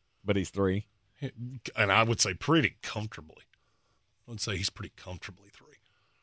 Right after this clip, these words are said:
Speaker 1: Okay.
Speaker 2: So, I mean, there's a team out there that, that would be willing to, to make a move on him. And if this is where you're at, you sign Sam Darnold. So, uh, I, I think this is where I run into problems with when some of these guys talk.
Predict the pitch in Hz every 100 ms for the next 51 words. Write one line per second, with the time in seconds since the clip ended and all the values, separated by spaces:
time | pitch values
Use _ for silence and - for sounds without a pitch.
0 | _ _ - 113 85 120 _ _ _ _
1 | - - 110 107 117 117 127 165 127 110
2 | 165 147 127 160 - 92 78 - 123 113
3 | 107 123 117 117 113 113 95 98 117 147
4 | 113 95 92 110 101 110 117 110 101 98
5 | 110 131 76 78 - _ _ _ - 135
6 | 147 180 185 156 170 135 123 180 156 123
7 | - 160 202 156 151 135 139 175 131 123
8 | 131 147 147 - _ _ - - _ _
9 | - 156 160 170 165 - 269 196 170 175
10 | 147 151 135 135 143 135 113 - 123 127
11 | 127 113 107 - 110 104 - 143 131 107
12 | 95 - - 104 113 -